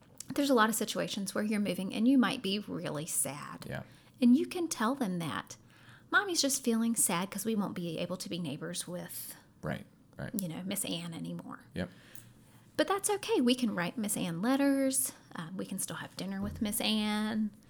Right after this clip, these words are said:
Speaker 1: And we're gonna have new neighbors, and it's
Speaker 2: Yep.
Speaker 1: gonna be so exciting. But I just feel a little sad now. So
Speaker 2: Yep.
Speaker 1: you can tell them those things. When a new baby comes, make sure that they know that they're still in the picture. <laughs>
Speaker 2: Yep.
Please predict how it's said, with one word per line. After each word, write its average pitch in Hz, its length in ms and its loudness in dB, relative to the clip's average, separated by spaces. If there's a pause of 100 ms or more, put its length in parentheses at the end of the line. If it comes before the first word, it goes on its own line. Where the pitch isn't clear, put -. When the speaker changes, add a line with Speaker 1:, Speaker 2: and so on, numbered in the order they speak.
(200)
Speaker 1:
And 247 100 8
we're 294 80 8
gonna 339 160 0
have 339 160 0
new 339 380 2
neighbors, 175 540 0
and 220 120 0
it's - 80 0
Speaker 2:
Yep. - 60 0
Speaker 1:
gonna 233 120 4
be 220 100 -2
so 202 220 0
exciting. - 500 -4
But - 160 -8
I 339 80 -10
just - 220 -4
feel 185 160 -2
a 165 60 -2
little 175 200 -6
sad - 360 -4
now. - 240 -10 (160)
So - 120 -2
Speaker 2:
Yep. 302 60 2
Speaker 1:
you 320 120 4
can 302 200 4
tell 214 260 2
them 196 180 -4
those - 240 -4
things. - 460 -8 (440)
When 233 160 4
a 226 60 6
new 233 200 8
baby 233 300 2
comes, - 520 -6 (420)
make 220 180 0
sure - 260 0
that - 160 -2
they 196 160 0
know 202 220 -2
that - 220 -8
they're 220 240 -2 (200)
still - 380 0
in 226 120 4
the 247 80 6
picture. - 380 6 (120)
<laughs> - 120 -10
Speaker 2:
Yep. 107 200 4